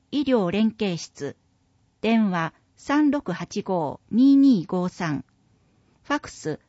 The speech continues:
三六八五二七六六。認知症カフェ開催。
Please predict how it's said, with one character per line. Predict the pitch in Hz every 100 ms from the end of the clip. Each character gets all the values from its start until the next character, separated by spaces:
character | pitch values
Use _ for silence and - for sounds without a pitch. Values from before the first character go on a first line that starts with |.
| _ _ _
三 | - 285 294 277
六 | 285 190
八 | 175 - 202
五 | 202 170 - - _ -
二 | 247 285 285
七 | 269 202
六 | 170 165 196
六。 | 180 - 147 - _ _ _ _ _ _ _ _ _ _ _ _ _ _ _ _ _ _ _ _ -
認 | 247 320 311
知 | 311
症 | - 285 277
カ | 262 254
フ | 240
ェ | 170 - -
開 | 196 185
催。 | - 175 165 117